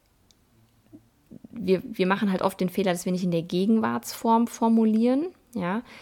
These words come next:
sondern dann sowas sagen wie "ich werde" oder "ich, ich möchte dann", ja. Darum geht's gar nicht. Oder zum Beispiel auch, dass wir,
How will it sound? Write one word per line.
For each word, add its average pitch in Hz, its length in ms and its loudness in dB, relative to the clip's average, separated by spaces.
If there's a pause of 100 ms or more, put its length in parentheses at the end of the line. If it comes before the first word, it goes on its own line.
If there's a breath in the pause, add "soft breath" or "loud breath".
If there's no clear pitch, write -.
(120)
sondern 185 340 -2
dann 180 180 -2
sowas 180 400 -4
sagen 185 400 -4
wie 175 180 -2
"ich 175 280 -6
werde" 175 680 0
oder 175 420 -4 (720 loud breath)
"ich, - 440 -8
ich 196 240 -8
möchte 185 480 0
dann", 196 480 -4
ja. 190 300 -4 (280 loud breath)
Darum 180 280 0
geht's - 260 -4
gar - 200 -6
nicht. 220 300 -2 (100)
Oder 196 240 0
zum 190 140 -6
Beispiel - 280 -6
auch, 196 100 -8
dass 175 320 -8
wir, 175 460 -2